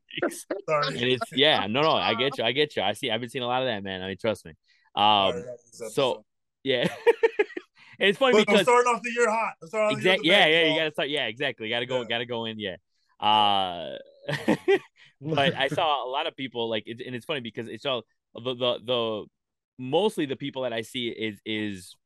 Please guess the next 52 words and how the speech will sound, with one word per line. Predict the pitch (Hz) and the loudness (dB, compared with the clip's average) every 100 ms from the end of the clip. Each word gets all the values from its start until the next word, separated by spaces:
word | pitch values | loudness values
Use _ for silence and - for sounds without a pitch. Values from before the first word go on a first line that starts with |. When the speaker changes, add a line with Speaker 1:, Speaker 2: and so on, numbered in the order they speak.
| - | -8
Speaker 1:
really | 113 120 | -2 -2
just | 113 113 107 | -2 -4 -4
the | 107 | -6
people | 113 107 110 | -8 -4 -4
that | 98 | -4
don't, | 107 101 98 - _ _ _ | -4 -6 -8 -14 _ _ _
like, | 98 95 - 104 | -6 -6 -8 -8
look | 107 120 | -6 -6
at | 98 | -6
the, | 104 92 87 82 - | -4 -4 -6 -10 -10
the | 90 | -10
details, | 98 104 131 127 120 | -8 -6 -2 -2 -2
right? | 110 120 120 | 0 0 0
They'll, | 107 - - _ - | -2 -2 -10 _ 0
they'll | 135 | 2
just | 131 147 | 4 2
see | 151 147 | 2 2
the, | 131 113 - _ _ _ | 4 2 0 _ _ _
that, | 113 107 98 95 - | 0 2 2 -2 -4
you | |
know, | 160 | -2
I | 170 | 0
get | 175 131 | 2 0
it. | 104 | -2
If | 110 | -4
you | 170 | -6
don't | 196 | -4
want | 170 147 | -4 -6
any, | 151 | -8
if | - 127 | -10 -6
you, | 160 135 | -4 -4
if | 123 | -2
you | 143 | 0
don't | 160 160 | 0 2
want | 139 117 - | 0 -2 -6
any | 113 135 135 | -6 -4 -4
type | 131 127 | -2 -2
of | 123 | -2
robo | 127 123 127 | -2 -2 -2
ump | 101 120 117 | -4 -6 -6
or | 101 - | -8 -8
any | 107 113 | -8 -6
type | 120 107 | -4 -4
of | 101 95 | -6 -6
monitoring, | 92 98 98 98 - _ | -6 -6 -6 -8 -12 _
like, | 92 90 - | -8 -8 -6
I | 92 | -6
get | 92 110 - | -2 -4 -4
that | 98 95 - | -4 -4 -6
part | 92 82 | -8 -8
of | 82 | -10
it. | 73 | -16